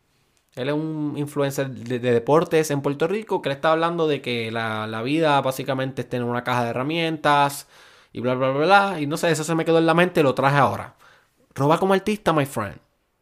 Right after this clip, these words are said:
Roba como artista y va a ser mejor artista. Así que espero que este episodio te haya explotado la mente. Recuerda que estos episodios están completamente gratis, my friend, en mi canal de YouTube, Derek Israel Oficial.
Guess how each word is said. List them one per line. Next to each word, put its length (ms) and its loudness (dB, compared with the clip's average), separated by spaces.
Roba 280 2
como 160 -2
artista 680 -2
y 160 -4
va 160 -4
a 60 0
ser 260 0
mejor 720 0
artista. 640 -10
Así 160 -6
que 80 4
espero 240 6
que 60 2
este 140 0
episodio 520 4
te 80 0
haya 240 2
explotado 680 2
la 140 6
mente. 480 0
Recuerda 640 4
que 380 2
estos 240 -2
episodios 380 0
están 220 -4
completamente 560 -2
gratis, 280 2
my 160 -2
friend, 260 -2
en 360 -6
mi 140 -8
canal 200 -2
de 100 -4
YouTube, 400 -2
Derek 260 -2
Israel 300 0
Oficial. 600 -2